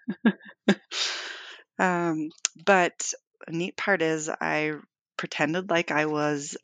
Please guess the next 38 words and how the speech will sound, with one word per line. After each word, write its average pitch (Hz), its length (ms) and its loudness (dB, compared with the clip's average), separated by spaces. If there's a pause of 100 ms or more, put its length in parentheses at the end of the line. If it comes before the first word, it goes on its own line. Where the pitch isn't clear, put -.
a 143 280 -2
P - 180 -4
A 135 100 0
student 202 460 0
still, 262 520 4
and 180 220 -4
so 156 580 4
lived 147 360 0
way 160 460 8
under 165 300 4
my 151 220 2
means. 139 400 2 (420)
I, 160 140 4 (540)
I 156 100 4
will 151 80 -2
say 143 220 -2
that 151 120 0
I 143 60 -4
still 143 340 -4
did 147 160 -4
fun 143 280 -2
things. 147 580 -4 (100)
I 139 480 0 (320)
was 151 180 -4
really 170 560 4
thoughtful 165 560 2
about, 156 480 2 (300)
uh, - 280 -6
the 147 100 -6
C 165 220 -6
M 151 120 -4
E 143 80 0
money 165 300 -2
that 233 160 -2
we 226 100 -4
got, 240 440 -2
and 165 200 -6
so 156 480 -2